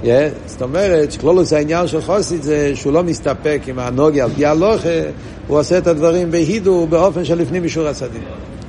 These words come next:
זה בפשטוס, אבל הוא מוסיף פה בסוגריים העניין של סופון חסיד. זה הסיפור הידוע, חסידים מספרים, שהיה בזמן שאחרי פטרבורג. זאת אומרת, כשאלתר רבי יצא מהמאסר,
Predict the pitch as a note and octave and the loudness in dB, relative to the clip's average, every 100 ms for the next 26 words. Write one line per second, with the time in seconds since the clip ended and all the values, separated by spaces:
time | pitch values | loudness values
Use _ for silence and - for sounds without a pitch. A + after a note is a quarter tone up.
0 | - - - - - E3 F#3+ F3 D#3+ - | -14 -16 -16 -16 -4 2 2 2 0 -2
1 | - A2 A2+ A#2 B2 B2 F#3+ A3 F#3 D3+ | -4 -2 0 2 2 0 -2 0 0 2
2 | C#3+ - C#3 D3 F3+ F#3+ F3 D#3 D3+ D3+ | 0 0 -2 2 4 4 2 0 0 2
3 | E3 F3 D#3+ C#3+ E3 F3 C3+ D#3 B2+ D3 | 2 2 2 2 2 2 2 -2 2 2
4 | A#2+ A2+ F#2+ A2 D#3+ - A2 D#3+ C#3 A#2+ | 2 -4 -2 2 2 0 2 2 2 0
5 | G2 G#2+ A2+ A#2 - - - - - - | -2 0 0 -2 -8 -16 -16 -16 -16 -14
6 | - D3+ D3 C3 - A2 G#2 G2+ G2+ A2+ | -2 2 2 2 0 -2 -2 -4 -4 -8
7 | - - - - - C#3+ D3+ C3+ C3 C#3+ | -14 -16 -14 -12 0 4 6 4 2 2
8 | D3 C#3 B2 A2 B2 D3 D3 C3+ A#2 C#3+ | 2 0 -2 -8 -6 -6 -4 -8 -6 -2
9 | C#3+ C#3 C3+ A#2 C3+ C3+ C3+ A#2 A2 G2+ | 0 2 0 0 0 0 0 -2 -4 -4
10 | G#2+ - - - - - - - G2+ B2+ | -8 -10 -16 -18 -18 -18 -18 -10 -2 0
11 | A2 G#2+ G#2 A2+ C#3+ C3 A#2 - C#3+ C3+ | 0 -2 -2 0 2 2 -2 -2 -2 -2
12 | A#2 A#2+ A2+ - D#3 D3+ B2+ | -4 -4 -4 -2 0 2 0